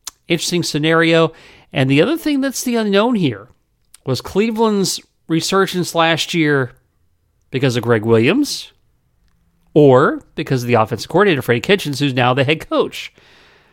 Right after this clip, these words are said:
They opted to go with Kitchens and not Williams.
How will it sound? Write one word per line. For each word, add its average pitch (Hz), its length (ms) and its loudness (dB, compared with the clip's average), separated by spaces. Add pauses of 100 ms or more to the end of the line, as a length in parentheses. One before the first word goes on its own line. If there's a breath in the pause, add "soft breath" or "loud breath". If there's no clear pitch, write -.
(220 soft breath)
They 117 160 -2
opted 117 260 -2
to 131 60 0
go 139 240 2
with 143 220 0
Kitchens 175 500 -4
and 131 240 -4
not 165 340 -2
Williams. 151 720 0